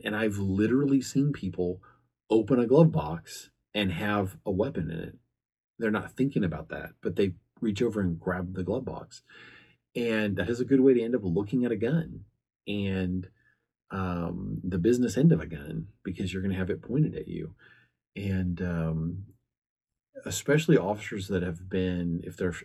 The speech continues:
especially if they're fresh out of the academy and they've seen all these videos of legitimate deaths of police officers,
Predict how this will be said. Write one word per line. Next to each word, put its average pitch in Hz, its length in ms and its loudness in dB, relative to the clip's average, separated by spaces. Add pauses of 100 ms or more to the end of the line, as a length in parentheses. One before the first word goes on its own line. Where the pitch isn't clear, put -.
especially - 380 -2
if - 60 -6
they're 87 120 -4
fresh 95 340 -6
out 92 100 -4
of 85 80 -6
the 85 40 -6
academy 85 520 -6
and 87 120 -6
they've 85 140 -6
seen 104 160 -6
all 92 140 -2
these 87 200 -6
videos 87 480 -4
of 87 160 -4
legitimate 90 840 -4
deaths 87 600 -4 (120)
of 87 380 -6
police - 260 -4
officers, - 520 -12